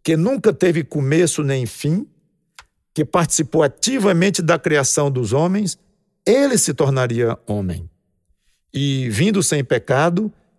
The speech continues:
estaria em plenas condições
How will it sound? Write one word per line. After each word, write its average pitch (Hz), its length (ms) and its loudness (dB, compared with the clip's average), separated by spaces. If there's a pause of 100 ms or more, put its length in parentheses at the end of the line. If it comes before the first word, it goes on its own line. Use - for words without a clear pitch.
(120)
estaria 170 640 2
em 151 140 0
plenas 254 480 0
condições 165 880 -2